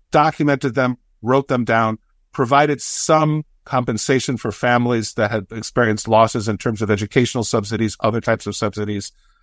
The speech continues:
a smattering of limited trials for the so-called caravan of death, but very few officers put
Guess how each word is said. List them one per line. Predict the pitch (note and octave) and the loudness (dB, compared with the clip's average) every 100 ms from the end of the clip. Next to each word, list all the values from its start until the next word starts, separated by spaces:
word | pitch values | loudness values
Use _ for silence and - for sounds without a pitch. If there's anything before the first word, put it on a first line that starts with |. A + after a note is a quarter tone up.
| _ _ _ | _ _ _
a | C3+ | -8
smattering | - - D3 E3+ F3+ F#3+ F3 | -6 -4 2 4 4 4 2
of | D3+ A#2 | 0 0
limited | B2 D#3 D#3+ C#3+ | 0 2 2 -2
trials | - - C3 C3 C3 B2+ | -4 -2 0 2 0 -2
for | - | -6
the | A2+ | -8
so-called | - B2+ - B2 - | -4 -6 -2 -4 -4
caravan | - A#2+ A#2 A#2+ A2+ | -2 0 2 0 0
of | G2 | -4
death, | - A2+ A2 - _ _ _ _ _ _ _ | -2 0 0 -6 _ _ _ _ _ _ _
but | B2 | -2
very | G#2 G#2 D3 E3+ E3 | -2 0 4 6 4
few | C#3+ - D3+ C3+ | 0 0 0 2
officers | A#2 B2 - G#2+ A#2 - | 2 0 -2 -4 -6 -6
put | - - A2 - | -8 -4 -4 -4